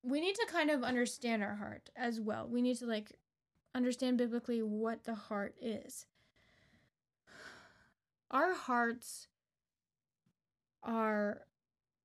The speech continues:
what's the, what's the verse that says this? "Our hearts are exceedingly wicked. Who can know it?" You know? And then there, there's another one that says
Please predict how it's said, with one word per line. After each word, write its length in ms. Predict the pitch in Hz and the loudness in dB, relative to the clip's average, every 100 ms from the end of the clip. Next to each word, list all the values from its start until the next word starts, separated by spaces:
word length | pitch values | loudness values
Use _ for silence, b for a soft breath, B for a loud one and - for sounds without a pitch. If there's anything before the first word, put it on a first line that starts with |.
| _ _ _ _ _ - | _ _ _ _ _ -6
what's 260 | 240 254 - | -2 -2 -2
the, 180 | 226 196 - - | -4 -4 -8 -6
what's 200 | 240 240 | -4 -4
the 80 | 196 | -4
verse 240 | 202 208 | -6 -6
that 180 | - 226 | -8 -14
says 200 | - 247 | -14 -18
this? 220 | - 254 - | -18 -16 -8
"Our 80 | 240 | -6
hearts 400 | 214 240 233 - | -2 0 -2 -4
are 80 | 233 | -4
exceedingly 540 | 226 - 254 254 269 240 | -4 -2 0 2 4 4
wicked. 420 | 220 220 208 226 | 2 0 -2 0
Who 100 | 240 | 0
can 220 | 233 226 214 | 2 2 0
know 180 | 196 | 0
it?" 140 | - - _ _ _ - | -4 -10 _ _ _ -2
You 160 | 233 | 0
know? 200 | 214 220 262 _ _ _ _ _ _ _ _ _ _ _ | 2 0 -4 _ _ _ _ _ _ _ _ _ _ _
And 160 | 262 240 | 2 4
then 220 | 233 226 - _ _ _ _ _ _ _ _ _ - | 6 2 -4 _ _ _ _ _ _ _ _ _ -8
there, 360 | 254 240 226 233 - _ _ _ _ - - | -2 0 0 -2 -10 _ _ _ _ -10 -4
there's 200 | 240 220 | -2 2
another 260 | 226 220 | 2 2
one 300 | 202 202 214 - | 0 -2 -4 -4
that 180 | 226 | -6
says 560 | 214 220 214 208 208 - | -4 -2 -2 -2 -6 -16